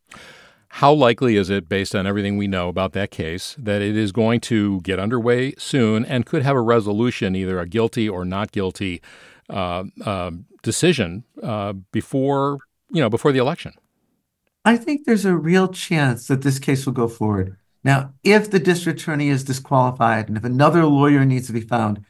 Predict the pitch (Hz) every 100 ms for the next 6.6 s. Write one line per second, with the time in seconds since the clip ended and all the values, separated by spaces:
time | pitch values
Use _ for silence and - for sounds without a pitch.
0 | _ - 147 156 175 170 151 143 135 131
1 | 117 120 113 - 110 107 101 98 110 98
2 | 95 92 92 95 85 90 - - _ 147
3 | 165 214 226 214 185 165 170 180 151 170
4 | - - 180 175 139 135 143 147 143 151
5 | 156 - 143 139 143 139 135 131 - 117
6 | 123 - - 143 135